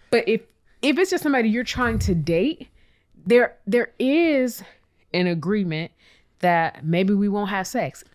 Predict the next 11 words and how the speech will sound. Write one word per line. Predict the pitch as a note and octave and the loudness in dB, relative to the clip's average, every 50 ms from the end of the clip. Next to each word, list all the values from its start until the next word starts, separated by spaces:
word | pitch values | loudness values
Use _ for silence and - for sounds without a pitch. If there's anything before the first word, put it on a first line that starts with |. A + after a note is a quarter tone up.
| _ - _ _ _ - | _ -20 _ _ _ -2
even | D#4+ D#4+ E4 F4 F4 E4 F4+ E4+ D4+ | 2 2 4 4 2 0 0 0 0
if | D4+ B3+ G3 F3+ F#3+ F#3 - - _ _ _ _ _ _ _ _ _ _ - | 0 0 0 0 -2 -4 -8 -20 _ _ _ _ _ _ _ _ _ _ 2
I | - G#3+ | 4 4
say | F#3+ - - F#3+ F#3 | 4 2 -2 -2 -2
yes | F#3+ F#3+ E3+ B2+ A2 - - - _ _ _ - | -2 -4 -6 -8 -10 -12 -18 -20 _ _ _ -8
on | E3 E3 E3 | -6 -4 -4
the | D#3+ | -4
phone. | - A3+ G#3 D#3+ C3 A2+ _ _ - | -4 -4 -4 -4 -6 -10 _ _ -4
I | - G3 A3 | -2 -2 -2
could | - - - D4 G#3+ | -2 0 -2 -2 0
cha-, | - - - | -2 -4 -8